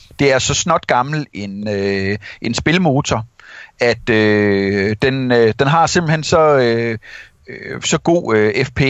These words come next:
S og så lav, øh, latency på, øh, på kont-, altså næsten ingen controller lag og noget som helst andet.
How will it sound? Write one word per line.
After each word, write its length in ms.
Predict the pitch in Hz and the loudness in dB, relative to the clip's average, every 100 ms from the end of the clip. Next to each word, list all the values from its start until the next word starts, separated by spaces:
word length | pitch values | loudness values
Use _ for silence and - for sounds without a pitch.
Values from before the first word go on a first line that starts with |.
| 139 | 2
S 100 | 170 | 0
og 80 | 104 | -2
så 300 | - 147 139 | 2 2 4
lav, 560 | 123 123 147 131 110 107 | 2 2 2 2 0 2
øh, 100 | 110 | 2
latency 540 | 113 127 156 135 - 110 107 - | 4 2 2 -2 0 0 0 0
på, 400 | 113 104 101 104 | 2 4 4 4
øh, 220 | 101 101 | 2 0
på 100 | - - | -4 -6
kont-, 200 | 110 - | -4 -4
altså 160 | - 117 | -2 0
næsten 280 | 127 151 131 | 0 -2 -2
ingen 120 | 143 | -4
controller 380 | 139 123 131 135 | -6 0 2 4
lag 220 | 117 104 | 2 0
og 60 | 117 | 0
noget 160 | 117 123 | -2 -4
som 120 | 120 | -6
helst 180 | 113 104 | -4 -4
andet. 300 | 101 117 | -4 -6